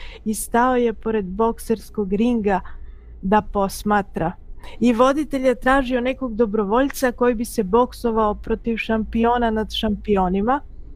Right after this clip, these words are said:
boksera koga su zvali King. I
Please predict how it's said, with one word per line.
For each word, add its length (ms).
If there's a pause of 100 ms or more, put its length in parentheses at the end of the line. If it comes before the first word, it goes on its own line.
(560)
boksera 680
koga 300
su 140
zvali 400
King. 460 (640)
I 420